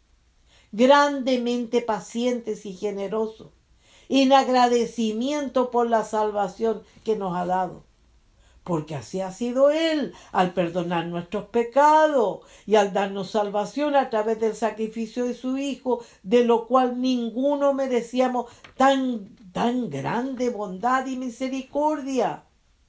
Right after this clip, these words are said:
Por eso que termina diciéndonos: "Con gozo, dando gracias al Padre que nos hizo apto para participar de la herencia de los santos en luz". El cual nos ha librado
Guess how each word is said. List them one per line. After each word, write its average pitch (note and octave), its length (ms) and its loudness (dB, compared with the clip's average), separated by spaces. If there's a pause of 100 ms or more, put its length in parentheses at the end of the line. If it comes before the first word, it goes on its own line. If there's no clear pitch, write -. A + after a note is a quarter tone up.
(520)
Por G#3+ 120 2
eso A3+ 220 0
que A#3+ 100 -2
termina B3 540 0
diciéndonos: B3 880 -4 (640)
"Con C#4 420 0
gozo, D#4 680 0 (400)
dando C4+ 480 4
gracias C4 440 2
al A3+ 120 2
Padre A#3+ 400 2
que A3+ 120 -2
nos G#3 200 -4
hizo G3+ 380 -4 (200)
apto C#4 640 2 (380)
para C4 320 8
participar B3 1080 2
de A3+ 120 4
la A#3 140 6
herencia A#3+ 520 0
de G#3 80 -2
los G#3 220 -6
santos G#3+ 440 -2
en F#3+ 140 -6
luz". G3+ 220 -6 (880)
El C4 220 2
cual C#4+ 260 6
nos B3 220 0
ha B3 140 2
librado B3 760 4